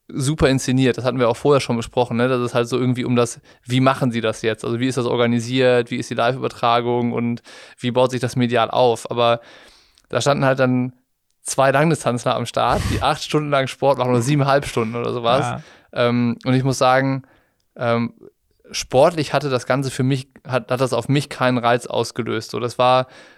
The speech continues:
Speaker 1: klar, hat mich danach interessiert, wie schnell waren die in jeder Disziplin und klar, Weltbestzeit, aber als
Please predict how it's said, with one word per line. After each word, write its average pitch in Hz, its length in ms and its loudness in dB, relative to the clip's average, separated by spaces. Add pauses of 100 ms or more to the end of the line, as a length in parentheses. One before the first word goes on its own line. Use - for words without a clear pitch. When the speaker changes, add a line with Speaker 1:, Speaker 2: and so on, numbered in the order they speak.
(100)
Speaker 1:
klar, 131 220 4
hat 131 80 0
mich 131 100 -4
danach 120 300 0
interessiert, 120 320 -2
wie 120 80 -4
schnell 120 240 0
waren 127 180 2
die 127 60 2
in 123 80 0
jeder 120 140 2
Disziplin 156 760 -2
und 120 420 -4 (400)
klar, 127 300 2
Weltbestzeit, 135 720 2
aber 117 300 0 (380)
als 123 400 -2